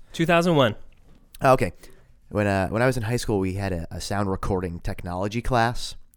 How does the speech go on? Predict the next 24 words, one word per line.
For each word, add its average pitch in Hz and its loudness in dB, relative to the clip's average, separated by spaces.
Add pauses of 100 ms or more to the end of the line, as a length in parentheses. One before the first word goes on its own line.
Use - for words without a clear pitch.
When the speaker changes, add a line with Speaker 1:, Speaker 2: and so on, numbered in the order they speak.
Speaker 2:
So - -4
basically, 92 -4
like, 78 -8
we'd 82 -10
learn 78 -8 (520)
recording, 151 6
mixing, 123 2 (360)
midi 107 0
keyboards. 98 0
We 95 -4
were 90 -4
the 85 -4 (1300)
idiots 104 0
they 104 2
would 95 0
let 98 0
run 90 -4
sound 95 -2
and 87 -4
lights 85 -6
for 85 -4 (520)
assemblies 87 -8
and 87 -6
stuff. 85 -6